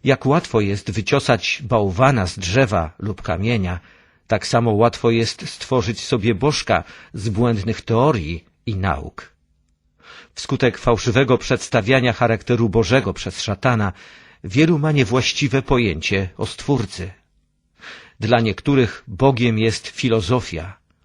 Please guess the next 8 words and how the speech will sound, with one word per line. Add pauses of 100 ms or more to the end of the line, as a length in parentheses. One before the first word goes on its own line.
(240)
Natomiast
mało
jest
tych, (360)
którzy
czczą
żywego
Boga,